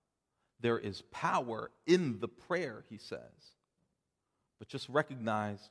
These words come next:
church, where that great power comes from. It comes from the Lord, who will raise up. From the Lord who hears and responds.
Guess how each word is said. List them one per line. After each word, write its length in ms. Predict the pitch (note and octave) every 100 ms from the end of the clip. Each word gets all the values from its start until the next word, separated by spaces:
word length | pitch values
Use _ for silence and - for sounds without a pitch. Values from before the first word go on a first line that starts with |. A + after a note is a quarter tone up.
| -
church, 200 | G#2+ G#2
where 300 | A2+ A#2+ B2+
that 240 | A#2 -
great 240 | - A2+ -
power 240 | A#2 G#2+
comes 280 | G#2 A2+ A2 -
from. 200 | D2+ C#2+
It 1500 | - _ _ _ _ _ _ _ _ _ _ _ _ _
comes 160 | G#2+ G2+
from 120 | A2
the 60 | A#2
Lord, 320 | G#2 A2 A2 _ _ _ _ _ _
who 80 | A2+
will 320 | G#2+ G2+ F#2+
raise 260 | G2+ G2+ -
up. 260 | - - - - - _ _ _ _ _ _ _ -
From 100 | A#2+
the 80 | G#2
Lord 360 | G#2+ B2+ A2+
who 100 | G#2
hears 440 | G2+ C3+ B2 G#2 G2
and 140 | G2+
responds. 640 | G2+ - G#2+ G#2+ G#2 G#2